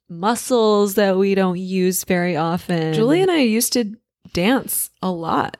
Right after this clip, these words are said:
Speaker 1: Yeah, there were a lot of similarities to ballet, for sure.
Speaker 2: You have to use all of those back muscles and arm muscles that you use in ballet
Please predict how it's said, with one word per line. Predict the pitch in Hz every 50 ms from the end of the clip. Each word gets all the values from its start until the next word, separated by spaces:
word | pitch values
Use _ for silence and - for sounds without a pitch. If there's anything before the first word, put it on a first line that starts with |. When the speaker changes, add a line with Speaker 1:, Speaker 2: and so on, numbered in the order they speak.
| _
Speaker 1:
Yeah, | - 180 190 185 165 147
there | 156 185 185
were | 214 247
a | 262
lot | 285 269 247 254
of | 269 294
similarities | - - 285 285 262 240 220 226 233 233 240 226 - -
to | 226
ballet, | 190 180 165 160 156 156 143 156 - 196
for | 196 - - 185
sure. | - - 180 151 - - 190 196 - _ -
Speaker 2:
You | 202 208 190
have | 180 - 208 208 202 196 - - -
to | - - 208 185 185 180 180 180 180 175 175 170
use | 160 - - 165 170 165 160 160 160 156 156 160 160 - - - - - -
all | 185 185 175 175 175 175 180 175
of | 170 -
those | 170 170 170 170 -
back | - 170 165 170 - - -
muscles | 202 180 180 - - - - 101 - - - -
and | - -
arm | - - - - - - -
muscles | - - - - - - 90 82 90 - - - - - _ _ -
that | - 165 - -
you | 135
use | 131 92 - 202
in | 165 156
ballet | 139 135 139 - - - - - - - 190 202 -